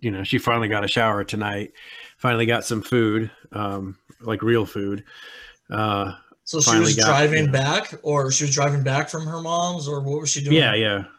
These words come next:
Speaker 1: She was gonna drive. She drove to Biloxi. I was gonna go out there and meet her today.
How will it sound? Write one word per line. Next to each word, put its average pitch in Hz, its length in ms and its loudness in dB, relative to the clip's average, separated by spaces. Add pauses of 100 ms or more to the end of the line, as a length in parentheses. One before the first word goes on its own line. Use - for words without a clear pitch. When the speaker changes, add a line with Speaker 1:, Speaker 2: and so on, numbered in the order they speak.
Speaker 1:
She - 140 0
was 120 80 2
gonna 135 160 4
drive. 131 320 4
She - 180 -2
drove 135 200 2
to 120 100 -8
Biloxi. 123 480 2
I 110 60 0
was 113 120 0
gonna 113 160 -2
go 113 160 -2
out 113 140 0
there 110 140 0
and 107 80 -2
meet 110 180 -4
her 104 140 -4
today. 101 640 -6